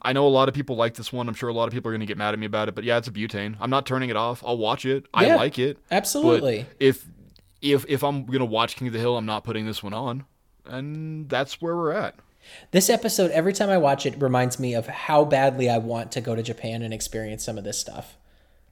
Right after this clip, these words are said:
Speaker 1: Yeah.
Speaker 2: Yeah. A-, and that's, that's, there's few,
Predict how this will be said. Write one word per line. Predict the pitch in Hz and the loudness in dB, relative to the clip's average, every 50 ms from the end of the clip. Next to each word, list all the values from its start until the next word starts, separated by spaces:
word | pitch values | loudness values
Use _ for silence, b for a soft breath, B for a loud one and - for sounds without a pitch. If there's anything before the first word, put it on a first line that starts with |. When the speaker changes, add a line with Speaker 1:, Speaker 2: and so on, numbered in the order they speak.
| B B B B B B B B B B _ _ _ _ _ _ _ _ _ _ _ _ - | B B B B B B B B B B _ _ _ _ _ _ _ _ _ _ _ _ -12
Speaker 1:
Yeah. | 110 113 110 110 117 117 - _ _ _ - | -6 -4 -4 -4 -4 -8 -12 _ _ _ -6
Speaker 2:
Yeah. | 131 131 120 113 110 110 110 117 - - - _ _ - | -2 0 2 2 2 2 0 -2 -6 -8 -14 _ _ 0
A-, | 143 139 139 - | 0 2 2 2
and | 147 139 139 143 | 2 2 2 4
that's, | 139 143 139 143 - - | 4 2 2 0 0 2
that's, | 151 151 147 - - - - - | 2 2 2 2 -2 -6 -6 -6
there's | 147 139 151 139 127 127 | 0 2 2 2 2 0
few, | - - - - - 196 196 208 208 214 214 208 | -6 -12 -12 -8 -4 -2 -2 0 0 -2 -4 -6